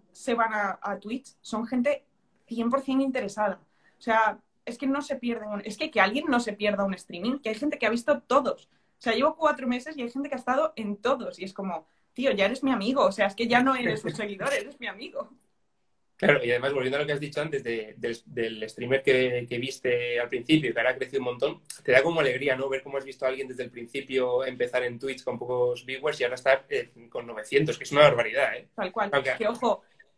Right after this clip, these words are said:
Speaker 1: te lo voy a recomendar, ¿vale? Lo que hace es, igual lo conoces, eh, lo que hace es, es un repartidor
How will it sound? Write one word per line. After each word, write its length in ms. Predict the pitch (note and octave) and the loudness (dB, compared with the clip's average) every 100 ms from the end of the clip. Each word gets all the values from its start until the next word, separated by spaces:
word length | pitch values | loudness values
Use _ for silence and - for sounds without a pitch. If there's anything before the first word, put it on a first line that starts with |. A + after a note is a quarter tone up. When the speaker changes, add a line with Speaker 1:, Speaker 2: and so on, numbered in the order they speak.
| - | 0
Speaker 1:
te 100 | A#3 | 2
lo 80 | G#3+ | 4
voy 100 | A3+ | 2
a 60 | |
recomendar, 560 | B3+ B3 G#3+ G#3+ G#3 G3 | 0 -4 -10 -4 -4 -2
¿vale? 280 | F#3+ A#3+ - | -6 -8 -8
Lo 180 | A3+ G3+ | -8 -6
que 140 | G3 | -6
hace 400 | F#3+ A#3+ C4+ A#3 | -6 -4 -6 -6
es, 200 | C4+ - - | -8 -12 -10
igual 240 | G3+ G#3+ | -4 -2
lo 80 | E4 | -2
conoces, 500 | - G#3+ G3 D3+ _ _ _ - | -4 -4 -6 -20 _ _ _ -10
eh, 760 | A3+ G#3+ G#3 G#3 G3+ G3 - _ _ - | -8 -6 -6 -4 -4 -6 -10 _ _ -10
lo 160 | A3+ G#3 | -8 -4
que 80 | A3+ | -4
hace 340 | A#3+ D4 - | -2 -2 -2
es, 300 | - D#3 - | -6 -8 -10
es 140 | - B3 | -10 -4
un 80 | D#4 | -2
repartidor 760 | B3+ G3+ G3 F3+ G3+ C#4 - | 0 -2 -2 -2 0 0 -4